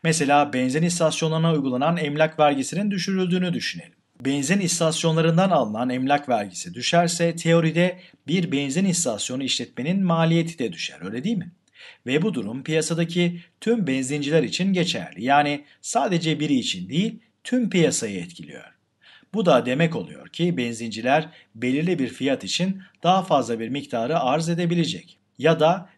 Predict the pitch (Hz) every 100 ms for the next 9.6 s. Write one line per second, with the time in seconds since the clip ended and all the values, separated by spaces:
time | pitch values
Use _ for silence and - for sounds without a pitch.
0 | - 120 156 185 208 131 110 117 - 160
1 | 101 - 190 190 - _ - 147 185 175
2 | 175 180 175 180 185 190 190 170 151 113
3 | 90 82 - - - _ _ _ _ 170
4 | 180 170 147 113 87 - 113 165 175 -
5 | _ 135 131 - 135 160 208 185 147 139
6 | 127 - 78 - - - 202 151 147 147
7 | 147 _ - - 151 170 110 95 135 165
8 | - _ _ - 131 - 175 208 208 180
9 | 180 160 185 196 180 180